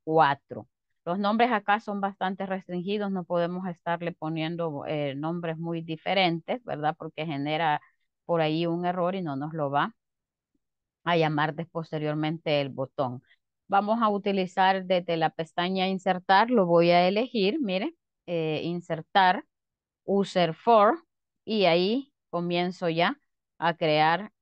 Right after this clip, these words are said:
eh, mi nuevo formulario. Mire, como no está, eh, todavía asignado con nombre, ¿verdad? Ni en qué hoja lo voy a, eh, a estar llamando, me ha aparecido por acá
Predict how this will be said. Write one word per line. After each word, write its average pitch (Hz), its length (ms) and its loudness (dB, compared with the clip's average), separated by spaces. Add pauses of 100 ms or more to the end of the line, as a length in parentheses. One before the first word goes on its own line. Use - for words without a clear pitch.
eh, 160 380 -4
mi 160 160 0
nuevo 165 520 -2 (200)
formulario. 143 680 -4
Mire, 185 240 -4 (920)
como 202 320 2
no 214 240 4
está, 240 560 2
eh, 185 380 -2
todavía 190 540 0
asignado 196 720 0
con 180 280 -4
nombre, 233 480 2
¿verdad? 170 420 -4
Ni 180 220 -4
en 160 160 -4
qué 170 160 -2
hoja 180 300 0
lo 165 120 -2
voy 160 280 -2
a, 160 360 0
eh, - 20 0
a 147 200 -2
estar 156 360 -6
llamando, 185 520 -2
me 175 120 -2
ha - 20 -2
aparecido 160 640 -4
por 147 200 -6
acá 160 400 -6